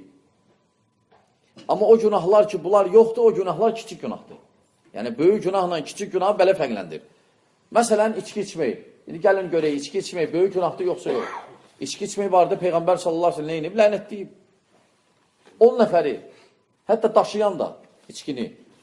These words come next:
Deməli, hətta içkini daşıyan da böyük günah sahibidir. Nə üçün? Nə əsasdan böyük günah dedi? Lənət gəlib ona görə. Lənət o əməlin böyüklüyünə dəlalət eləyir, pisliyinə.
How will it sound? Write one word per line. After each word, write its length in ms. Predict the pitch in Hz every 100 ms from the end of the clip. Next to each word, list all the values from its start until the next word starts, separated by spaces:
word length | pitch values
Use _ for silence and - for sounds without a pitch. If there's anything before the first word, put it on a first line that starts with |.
| _ _
Deməli, 240 | 139 208 233
hətta 160 | 220 - - -
içkini 380 | 175 - 214 233 233
daşıyan 500 | 202 - 240 247 208
da 120 | 214 254 262 - - - -
böyük 240 | 170 208 170
günah 200 | 170 165
sahibidir. 540 | 143 95 90 76 64 _ _ _ _
Nə 140 | 180 208
üçün? 180 | 202 202
Nə 100 | 208
əsasdan 360 | 196 190 180 170
böyük 220 | 170 165
günah 180 | 165 156
dedi? 180 | 151 165 202 - - _ _ _ _
Lənət 400 | 104 120 156 180 135
gəlib 220 | 110 107
ona 100 | 127
görə. 160 | 120 - - - _ _ _ _ _
Lənət 720 | 95 117 123 123 151 208 220 - _ _ _ _ _ _ _ -
o 140 | 165 -
əməlin 540 | 135 135 131 151 185 139
böyüklüyünə 460 | 135 127 127 156 156
dəlalət 440 | 123 117 120 -
eləyir, 160 | 76 - _ _ _ _ _ _
pisliyinə. 440 | - 117 117 113